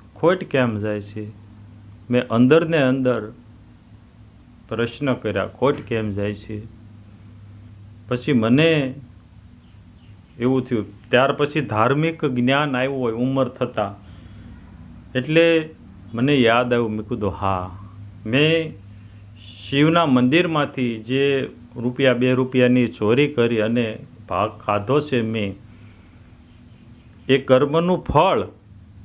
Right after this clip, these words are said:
આ મને નુકસાની આપે છે." એટલે મેં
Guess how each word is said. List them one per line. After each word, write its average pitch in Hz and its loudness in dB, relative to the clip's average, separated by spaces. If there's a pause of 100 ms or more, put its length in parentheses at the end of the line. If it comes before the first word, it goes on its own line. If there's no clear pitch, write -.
(640)
આ 135 2
મને 151 0
નુકસાની 139 0
આપે 110 -2
છે." 101 -12 (3000)
એટલે 180 2
મેં 185 2